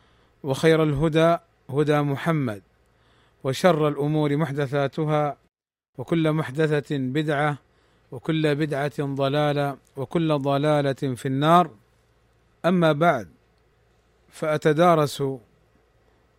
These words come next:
وأتذاكر مع إخواننا بمدينة طنجة بدولة المغرب، حرسها الله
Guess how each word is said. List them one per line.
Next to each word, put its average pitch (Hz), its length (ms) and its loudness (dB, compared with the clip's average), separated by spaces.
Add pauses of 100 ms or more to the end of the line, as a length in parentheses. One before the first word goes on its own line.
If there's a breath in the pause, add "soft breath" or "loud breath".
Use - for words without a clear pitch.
وأتذاكر 143 1040 0 (720 soft breath)
مع 151 360 0
إخواننا 151 960 0 (360)
بمدينة 151 600 0
طنجة 143 680 0 (720)
بدولة 151 560 0
المغرب، 147 480 -2 (840 soft breath)
حرسها 160 540 2
الله 160 680 0